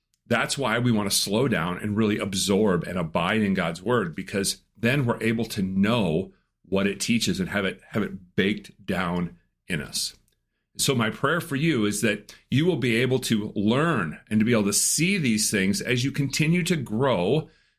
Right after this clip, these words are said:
in your reading of Scripture, and you will be able to teach what accords with sound doctrine,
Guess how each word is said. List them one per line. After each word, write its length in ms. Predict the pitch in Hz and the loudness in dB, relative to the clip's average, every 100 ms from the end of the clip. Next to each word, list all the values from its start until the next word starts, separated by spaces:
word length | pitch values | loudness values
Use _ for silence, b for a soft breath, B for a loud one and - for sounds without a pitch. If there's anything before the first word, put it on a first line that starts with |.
| b _ | b _
in 240 | 135 160 175 | -2 2 2
your 220 | 156 143 | 2 2
reading 340 | 120 113 123 | 2 2 2
of 100 | 104 | -2
Scripture, 580 | - 110 107 104 147 160 _ _ _ _ - | -2 -2 -2 0 -2 -4 _ _ _ _ 0
and 140 | 127 | 2
you 100 | 147 | 4
will 120 | 185 | 2
be 200 | 165 101 | 2 2
able 300 | 82 87 - | 0 0 -4
to 240 | - - 165 | -4 -2 -2
teach 480 | - 143 175 - | 0 0 0 -2
what 140 | 139 165 | 0 0
accords 560 | - 95 78 82 - b b | 0 0 0 -2 -8 b b
with 140 | 107 107 | -2 0
sound 300 | 110 101 98 | 2 2 2
doctrine, 560 | 107 117 - 80 87 | 0 -2 -2 -2 -4